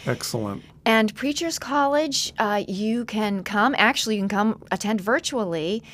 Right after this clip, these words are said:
Speaker 2: and, uh, learn about central idea preaching, expository preaching.
Speaker 1: It's designed for lay preachers or professional preachers who want a refresher.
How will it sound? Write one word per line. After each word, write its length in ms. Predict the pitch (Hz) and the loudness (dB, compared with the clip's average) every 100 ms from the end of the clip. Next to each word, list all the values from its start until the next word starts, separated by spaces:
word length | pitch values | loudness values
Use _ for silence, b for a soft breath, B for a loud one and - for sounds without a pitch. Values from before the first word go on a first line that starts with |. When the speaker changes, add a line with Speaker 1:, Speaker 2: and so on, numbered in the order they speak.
| B B B - - | B B B -6 0
Speaker 2:
and, 560 | 214 196 196 202 196 - | 4 4 4 2 0 -2
uh, 60 | |
learn 260 | 190 208 214 | 0 2 2
about 340 | 208 190 185 | 4 4 4
central 360 | - 185 190 170 | 2 -4 -2 0
idea 360 | 165 160 160 151 | 0 0 -2 -4
preaching, 600 | - 330 302 - 269 240 | -4 -2 -2 0 0 0
expository 880 | - - 262 254 254 - 247 233 | -2 2 6 6 2 -4 -2 -2
preaching. 760 | 226 - 240 226 240 220 220 220 | -2 -2 -2 0 0 2 2 2
Speaker 1:
It's 220 | 160 143 | 2 0
designed 800 | 127 143 135 151 147 165 165 151 | 0 0 2 2 4 6 4 2
for 480 | - - 139 127 120 | -6 -4 0 2 2
lay 380 | 117 123 135 139 | 2 4 4 4
preachers 880 | - 147 139 - 135 131 131 120 - | 0 0 0 0 0 2 2 0 -2
or 380 | - 120 110 | 2 4 4
professional 680 | - - 127 165 151 147 131 | 0 -4 4 6 6 4 2
preachers 480 | - 139 123 135 - | 2 0 0 -4 0
who 120 | 131 | 2
want 240 | 127 135 | 4 2
a 80 | 135 | 2
refresher. 920 | 110 107 - - 143 135 - 147 143 | -2 -2 -4 4 4 4 2 2 2